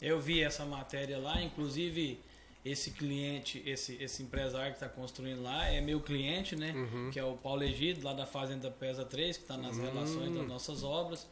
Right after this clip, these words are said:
Speaker 2: Bom.
Speaker 1: É, a obra nossa lá tá bem adiantada, são dois fun-, dois silos, cem mil sacos fundo melita,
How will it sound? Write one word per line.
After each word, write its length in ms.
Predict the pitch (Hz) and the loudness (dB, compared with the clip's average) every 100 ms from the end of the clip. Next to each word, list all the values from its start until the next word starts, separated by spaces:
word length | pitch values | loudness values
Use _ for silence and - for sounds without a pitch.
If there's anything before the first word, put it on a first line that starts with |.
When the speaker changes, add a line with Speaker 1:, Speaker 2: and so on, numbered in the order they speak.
| - | -6
Speaker 2:
Bom. 300 | 131 127 120 120 123 | -4 -4 -6 -10 -8
Speaker 1:
É, 220 | 123 123 | -4 -2
a 280 | 131 135 135 | -2 2 4
obra 320 | 147 147 147 | 4 4 2
nossa 400 | 143 156 151 147 | 4 4 4 0
lá 340 | 139 147 156 | 2 4 4
tá 320 | - - 131 | 2 -2 -2
bem 280 | 123 139 170 | 0 0 0
adiantada, 680 | 156 135 131 120 131 160 156 | 0 -2 -4 -4 -4 -2 -2
são 340 | - 139 127 120 123 | -2 -4 -6 -8 -2
dois 320 | 139 147 - | 0 0 -2
fun-, 280 | 135 143 139 | -4 -4 -6
dois 260 | 131 151 151 | -4 -2 0
silos, 300 | - 139 131 | -2 -2 -2
cem 180 | 139 131 | 0 2
mil 120 | 127 | 2
sacos 360 | - 127 123 - | -2 -4 -6 -8
fundo 200 | 127 143 | -8 0
melita, 760 | 170 165 151 185 170 - 123 | 2 2 4 2 2 -2 -6